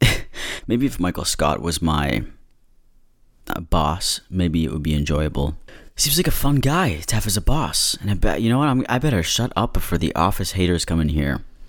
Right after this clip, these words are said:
I, I know, I know you're watching me. I know you're watching me. You don't like The Office. It's cool, all right? It's fine. It's fine. You don't find it funny?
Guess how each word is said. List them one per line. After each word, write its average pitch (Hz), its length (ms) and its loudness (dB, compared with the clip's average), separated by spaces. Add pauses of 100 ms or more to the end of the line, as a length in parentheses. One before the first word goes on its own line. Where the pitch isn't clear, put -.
(120)
I, 95 280 2
I 95 220 2
know, 104 440 2 (120)
I 82 100 0
know 87 240 2
you're 95 180 2
watching 78 360 0
me. 57 260 -2 (200)
I - 80 -6
know 78 160 0
you're 92 140 2
watching 78 320 0
me. 69 80 0
You - 120 0
don't 80 200 2
like 78 180 0
The 78 140 0
Office. - 360 0
It's - 160 -2
cool, - 440 0 (100)
all - 80 -4
right? 71 220 2
It's - 160 -6
fine. - 480 0 (720)
It's - 180 -2
fine. 57 520 -2
You 80 120 -2
don't 82 200 0
find 87 240 0
it 85 80 -4
funny? 110 480 0